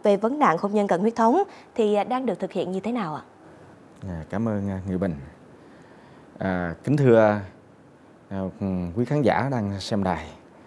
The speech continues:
Speaker 2: À, cái việc, à, xóa bỏ hôn nhân cận huyết thống á, phải xác định đây là cái công việc khó khăn và đòi hỏi phải có cái, cái cách tiếp cận một cách toàn diện và cái hệ thống giải pháp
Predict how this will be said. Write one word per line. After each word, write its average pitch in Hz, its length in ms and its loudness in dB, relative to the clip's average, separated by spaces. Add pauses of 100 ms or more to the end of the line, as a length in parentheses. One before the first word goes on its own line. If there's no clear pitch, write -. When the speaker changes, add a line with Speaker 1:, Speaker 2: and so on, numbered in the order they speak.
(540)
Speaker 2:
À, 90 420 -2 (240)
cái 147 80 -2
việc, 104 180 0
à, - 60 -4
xóa 147 220 4
bỏ 107 160 2 (100)
hôn 123 120 2
nhân 113 200 2
cận 87 140 0
huyết 113 160 -2
thống 180 300 0
á, 190 60 -12 (520)
phải 71 200 -8
xác - 180 -8
định 92 260 -4 (160)
đây 107 120 0
là 87 80 -4
cái - 160 -10
công 110 160 2
việc 90 200 -4
khó 147 140 -2
khăn 131 200 -2 (460)
và 95 80 0
đòi 78 220 0
hỏi 82 200 -8
phải 92 140 -6
có 113 180 -8
cái, 143 260 -4
cái 120 240 -10
cách - 160 -2
tiếp 214 160 2
cận 76 140 -4
một 85 200 -12
cách - 160 -6
toàn 82 240 -2
diện 80 200 -4 (640)
và 85 400 0
cái 120 120 -6
hệ 85 180 -2
thống 123 280 -4
giải - 120 0
pháp 170 220 -6